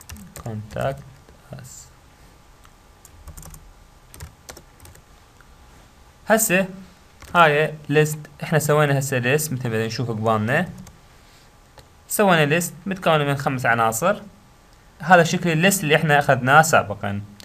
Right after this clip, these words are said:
بس بالسي اس اس حتى نحوله الى قائمة، مثلا هالقوائم اللي فوق، راح نحتاج خاصية الديسبلاي انلاين. شنو هاي الديسبلاي انلاين؟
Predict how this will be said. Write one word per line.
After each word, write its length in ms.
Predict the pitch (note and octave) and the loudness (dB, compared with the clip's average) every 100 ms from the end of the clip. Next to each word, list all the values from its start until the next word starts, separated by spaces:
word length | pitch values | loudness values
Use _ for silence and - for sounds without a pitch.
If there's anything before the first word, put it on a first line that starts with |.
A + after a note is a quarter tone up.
| - - - - - - - - - | -20 -20 -20 -20 -20 -20 -20 -20 -4
بس 360 | C#3 F3 F3 - - - _ _ - _ _ _ - | 6 6 6 -6 -14 -20 _ _ -20 _ _ _ -8
بالسي 420 | D#3 G#3+ B3 A3 F#3 | 0 2 2 4 2
اس 140 | - | 4
اس 300 | B2 B2+ - | 0 0 -2
حتى 360 | - B2+ - C3+ | 0 0 2 -2
نحوله 580 | B2+ G#3+ A3+ D#3 C3 | 4 4 4 4 4
الى 140 | B2+ B2 | 6 4
قائمة، 680 | B2+ F3+ F3 B2+ A#2 C3+ - - - - | 8 8 8 6 0 -2 -6 -16 -20 -12
مثلا 440 | B2 B2 A#2 A#2 | -4 -4 -4 -6
هالقوائم 580 | A#2+ A#2 C3 C3+ B2 B2+ | -4 0 0 4 4 6
اللي 240 | A#2 A2 A2 | 2 -2 -4
فوق، 360 | A2 G#2+ B2 B2 - - - | -2 0 -2 -8 -18 -20 0
راح 140 | - D#3 | 0 0
نحتاج 440 | D#3 - G#3+ G#3 | -2 4 4 4
خاصية 500 | - D3+ D3 E3 D#3 | 2 2 2 0 0
الديسبلاي 840 | C3+ B2 C#3 A#2+ A2 A#2+ D#3+ E3+ | -2 -6 -6 -6 -2 0 0 -2
انلاين. 420 | B2+ G2+ G2 G2 G2 | -4 -2 -4 -6 -12
شنو 200 | - G#3 | -4 2
هاي 100 | F#3+ | 2
الديسبلاي 480 | D#3 C#3 C3+ D#3+ C3+ | 2 -2 -6 -4 -2
انلاين؟ 320 | G#2 G2 G2 | -2 -4 -8